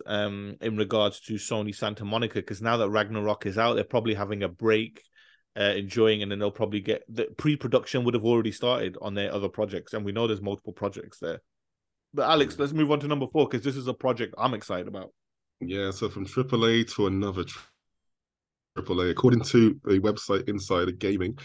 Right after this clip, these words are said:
Speaker 2: a new triple A game based on the popular sci-fi horror franchise Alien is currently in development under the code name Marathon. Uh, the website cite anyone's sources, uh, anonymous sources, sorry,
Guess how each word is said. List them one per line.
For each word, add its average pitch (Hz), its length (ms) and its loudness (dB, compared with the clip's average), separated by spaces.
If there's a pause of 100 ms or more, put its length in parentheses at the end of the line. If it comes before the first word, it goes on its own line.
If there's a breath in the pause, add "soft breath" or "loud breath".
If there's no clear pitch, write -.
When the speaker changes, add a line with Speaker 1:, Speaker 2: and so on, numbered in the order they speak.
(240 loud breath)
Speaker 2:
a 95 100 4
new 131 120 8
triple 139 260 0
A 113 80 2
game 113 260 -2
based 101 240 -2
on 208 80 2
the 196 60 0
popular 104 360 0
sci-fi 95 520 -2
horror 95 300 -4
franchise 90 640 -4 (120)
Alien 95 500 -2
is - 160 -10
currently 120 500 -2
in 95 100 -4
development 90 580 -4
under 95 260 0
the 92 120 -2
code 117 400 4
name 95 400 4 (120)
Marathon. 82 840 -4 (720 loud breath)
Uh, 92 440 4
the 92 120 0
website 104 480 4 (300)
cite 95 420 2
anyone's 98 360 0
sources, 95 640 -2
uh, 107 140 6
anonymous 107 360 6
sources, 90 400 -2
sorry, 95 260 2